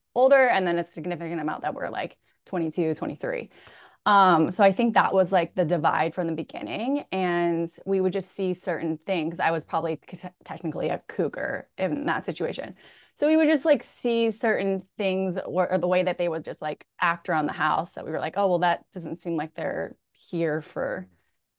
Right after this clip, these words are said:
like, a serious relationship," or just certain things like that. I think that's maybe where it started from. But I know for my, my own experience going into the situation, because I hadn't really watched the show and because I wasn't, um,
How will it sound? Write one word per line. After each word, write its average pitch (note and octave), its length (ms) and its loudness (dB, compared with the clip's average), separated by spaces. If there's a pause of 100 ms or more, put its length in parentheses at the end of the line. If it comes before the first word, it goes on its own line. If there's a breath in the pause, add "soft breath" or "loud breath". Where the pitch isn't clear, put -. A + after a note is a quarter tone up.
(140)
like, D3+ 220 -4
a - 100 2
serious A3 540 6
relationship," E3+ 720 -2
or G#3 100 -2
just A3 220 -4
certain G3+ 200 -2
things F3+ 200 0
like - 200 -4
that. - 280 0
I F#3+ 80 2
think B3 160 0
that's F#3 180 2
maybe E3+ 240 -2
where D#3 220 -6
it - 100 -16
started D#3+ 400 -4
from. A3+ 480 -4 (580)
But G3 540 6
I A3 160 6
know E4 160 8
for E4 180 4
my, G3+ 280 2 (120)
my F#3 200 0
own F3 200 -2
experience A#3 520 -8
going A3+ 260 -2
into G#3+ 640 2
the F3 100 -2
situation, E3+ 560 -2
because D#3+ 340 -2
I E3+ 100 -4
hadn't E3+ 260 -4
really F3 160 -2
watched E3+ 240 -6
the F3 80 -8
show E3+ 200 -6
and D#3+ 120 -2
because D3+ 300 -8
I D#3 120 -4
wasn't, D3+ 380 -4
um, F#3 420 -8